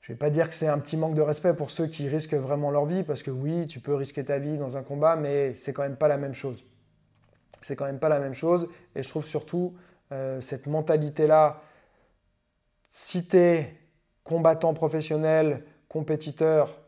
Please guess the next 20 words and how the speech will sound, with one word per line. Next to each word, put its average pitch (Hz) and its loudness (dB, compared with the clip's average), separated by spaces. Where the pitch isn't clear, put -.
je - -20
suis 135 -6
d'accord, 151 2
ça - -12
peut 156 -2
t'aider, 151 2
t'en 139 -6
as 135 -8
peut-être 135 -4
besoin, 143 -4
euh, 127 -6
mais 135 -6
ça 135 -4
peut 156 -4
aussi 151 -4
t'amener 143 -2
à 131 -4
aller 131 -6
trop - 0
loin 165 2